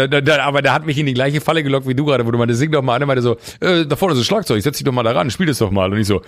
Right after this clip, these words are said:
„Wirklich, darf ich?“ <laughs> Und dann so, „Äh, warte mal, wo, wo kann ich denn jetzt hier?“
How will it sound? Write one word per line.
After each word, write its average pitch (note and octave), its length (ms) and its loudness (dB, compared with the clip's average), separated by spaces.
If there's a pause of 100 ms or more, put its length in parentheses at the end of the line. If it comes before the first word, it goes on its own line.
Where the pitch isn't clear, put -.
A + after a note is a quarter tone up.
„Wirklich, E3+ 440 2
darf C3+ 240 2
ich?“ - 360 -2
<laughs> - 40 -6
Und D3+ 160 -4
dann C#3+ 200 -2
so, B2+ 280 -2
„Äh, A2+ 300 -2 (220)
warte C#3+ 200 -2
mal, G2+ 240 -2 (240)
wo, A#2 180 -4
wo C#3+ 160 -2
kann D3 200 -6
ich E3 120 -6
denn A#2+ 160 -6
jetzt A#2 220 -6
hier?“ B2+ 260 -6